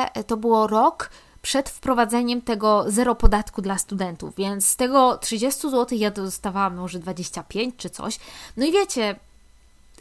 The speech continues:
słabo, ale wtedy same korepetycje mniej więcej za trzydzieści złotych by, były, czy tam za czterdzieści można już było, y, ro-, u, mm, udzielać korepetycji. No i ja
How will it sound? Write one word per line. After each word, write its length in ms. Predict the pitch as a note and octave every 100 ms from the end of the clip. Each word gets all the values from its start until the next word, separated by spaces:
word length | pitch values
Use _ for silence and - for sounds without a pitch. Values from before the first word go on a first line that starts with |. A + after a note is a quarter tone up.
| -
słabo, 640 | - C4 C4 A3 A#3 C4+ C#4 - - - - - _ - -
ale 280 | A#3+ B3 B3
wtedy 400 | - D4 C#4 D4
same 320 | - C#4 C#4
korepetycje 640 | C#4 C#4 C4+ C#4 C#4 - G#3+
mniej 140 | G3
więcej 260 | G3 F#3 F#3
za 100 | F#3
trzydzieści 400 | - F3+ - F#3
złotych 300 | F3+ F3+ E3
by, 420 | F3 E3+ E3+ E3+
były, 260 | F3+ F3+ F3
czy 140 | -
tam 180 | F#3 F3
za 100 | F3+
czterdzieści 840 | - - F3+ F3+ E3+ - - F3 E3+
można 260 | F3 E3
już 120 | F3 E3
było, 480 | F3 F3 F3 E3+ -
y, 540 | F3+ F3+ F3 E3+ F3
ro-, 160 | F#3+ - _
u, 460 | - F3+ F#2 G2+ C#2+ C#2+
mm, 300 | F3 F3+ F3+ - - - - - -
udzielać 440 | A3+ G#3 F#3 F#3
korepetycji. 800 | - A#3 - F3 - - F3+ F#3+ _ - - - - -
No 180 | A3+ A#3+
i 480 | C4 B3+ B3 A#3+ - _ _ -
ja 640 | A#3 B3 C4+ C#4+ D4 -